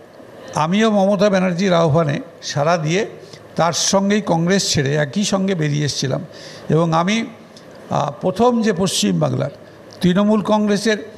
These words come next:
আহ, স্টেট কমিটি হয়েছিল, সেই স্টেট কমিটির আমি জেনারেল সেক্রেটারি ছিলাম। তখন দুজন জেনারেল সেক্রেটারি ছিলেন,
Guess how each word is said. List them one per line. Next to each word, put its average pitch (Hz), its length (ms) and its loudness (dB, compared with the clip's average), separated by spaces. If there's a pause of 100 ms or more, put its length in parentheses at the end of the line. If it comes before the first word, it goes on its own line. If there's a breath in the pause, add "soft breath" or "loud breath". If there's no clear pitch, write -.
(320 loud breath)
আহ, 151 260 -2
স্টেট 214 400 0
কমিটি 185 360 2
হয়েছিল, 131 340 0 (640 loud breath)
সেই 196 260 0
স্টেট 202 380 -2
কমিটির 214 420 0 (580 loud breath)
আমি 196 260 0
জেনারেল 175 320 2
সেক্রেটারি 180 440 0
ছিলাম। 202 400 0 (340)
তখন 165 240 0
দুজন 185 380 0
জেনারেল 196 260 4
সেক্রেটারি 175 360 -2
ছিলেন, 190 320 0